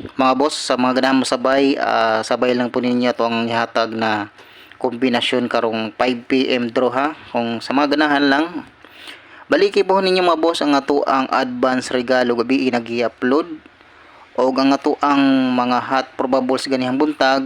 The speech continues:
balikin ninyo glantaw, mga boss. Basin, aduna mo'y mauyunan dito na mga kombinasyon karong para sa five P M, no?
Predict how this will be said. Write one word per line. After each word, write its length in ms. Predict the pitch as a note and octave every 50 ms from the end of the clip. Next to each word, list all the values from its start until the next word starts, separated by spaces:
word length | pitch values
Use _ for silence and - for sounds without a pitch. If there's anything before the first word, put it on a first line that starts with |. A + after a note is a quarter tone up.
| C3+ C3+ C3+
balikin 480 | C3 B2 B2 B2 C3+ B2+ - C#3 C3 B2+
ninyo 140 | B2+ B2 A#2+
glantaw, 340 | A#2+ A#2 A#2+ A#2 - A#2+ A#2+ A#2
mga 180 | A#2 A#2 A#2
boss. 380 | A2+ B2+ C#3 D#3 E3 - - - - - - - - - - - - - _
Basin, 840 | - A#2+ B2 B2 B2 B2 B2 B2 - - - C#3 C3+ C3 C3 C3 C3 C3
aduna 300 | - C3 B2+ C#3+ D3 D3+
mo'y 480 | D3 D3+ D3 C#3+ C#3+ C#3 C3+ C3 C3 B2+
mauyunan 480 | B2+ C3 B2 C3 C#3 C#3 C#3 C#3 C#3
dito 480 | C#3 C#3+ C3+ - - C#3 C#3 D#3 F3+ - - - - - - - - - - - - - _
na 160 | A#2 B2 A#2+
mga 220 | B2+ B2+ B2+ A#2+ -
kombinasyon 720 | C3 B2 A#2 C3 B2 A#2+ A2+ - - C3+ C3 A#2 A2 G#2 - - - - -
karong 340 | - A2+ A2 A2+ A#2 A2+ A2+ A2+ A2+ A2+ A2+ A2 A2 A2 G#2+ G#2+ - -
para 160 | A#2+ A#2+ B2
sa 160 | A#2 - B2
five 220 | - B2 B2 A2+ A#2
P 240 | - B2 A#2 A2+ A#2
M, 80 | A2+
no? 240 | A2 A2 A2 B2+ -